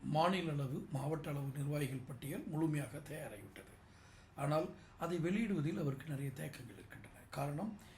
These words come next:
நீண்ட காலமாக இவருடைய ரசிகர் மன்றத்திலிருந்து வந்தவர்கள்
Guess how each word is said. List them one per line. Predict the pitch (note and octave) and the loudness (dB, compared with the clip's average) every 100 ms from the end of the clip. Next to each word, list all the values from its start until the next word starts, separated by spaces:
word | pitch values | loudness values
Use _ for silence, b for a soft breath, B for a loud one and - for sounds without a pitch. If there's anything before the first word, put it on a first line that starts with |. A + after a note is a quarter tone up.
| B B - - - - - - - - - | B B -20 -20 -20 -20 -20 -20 -20 -20 -8
நீண்ட | D#3 F#3 G#3+ G#3 | 0 2 2 2
காலமாக | E3 D3+ D3 C#3 C3 F3+ - - - - | 2 2 2 0 -2 -4 -8 -18 -20 -10
இவருடைய | F#3 D#3+ D#3+ D3+ | -2 -2 0 0
ரசிகர் | D3 D3 C#3+ A3+ A3+ | 0 0 0 0 0
மன்றத்திலிருந்து | G3 E3 D3 D3 D3 D3 | 0 0 -4 -2 -2 0
வந்தவர்கள் | C#3+ C#3 C#3 B2+ - | -2 -2 -2 -4 -8